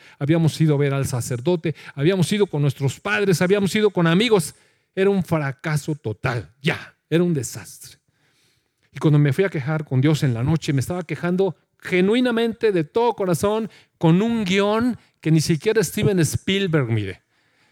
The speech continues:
Era un guión, yo traía mi película y le estaba narrando al gran yo soy que conoce todas las cosas. Me estaba yo quejando desde mi punto de vista, amados hermanos. Y de pronto sentí que el Señor se sentó junto a mí y me dijo, "Ok,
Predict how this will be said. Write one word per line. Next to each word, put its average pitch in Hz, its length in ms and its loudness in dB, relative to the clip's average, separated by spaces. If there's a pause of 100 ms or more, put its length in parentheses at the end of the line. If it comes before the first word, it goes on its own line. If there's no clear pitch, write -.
Era 247 180 4
un 254 200 2
guión, 202 500 2
yo 208 140 4
traía 196 280 0
mi 208 140 -2
película 165 680 -2
y 151 60 2
le 160 80 2
estaba 214 300 0
narrando 190 680 2 (160)
al 202 160 2
gran 233 240 4
yo 247 140 4
soy 262 320 2
que 226 140 2
conoce 262 420 2
todas 277 240 2
las 226 140 0
cosas. 254 360 0 (180)
Me 214 60 -2
estaba 277 240 -2
yo 294 180 2
quejando 277 520 0
desde 214 240 -2
mi 214 100 -4
punto 294 380 -2
de 262 80 -4
vista, 269 360 -2
amados 214 340 -6
hermanos. 113 400 -6 (560)
Y 202 80 -2
de 220 100 0
pronto 233 540 0 (180)
sentí 190 320 -2
que 233 80 -2
el 180 60 -2
Señor 202 180 -2
se - 60 -6
sentó 175 260 0
junto 165 240 0
a 143 60 4
mí 160 80 4
y 170 40 2
me 160 80 4
dijo, 151 200 2
"Ok, 190 140 -4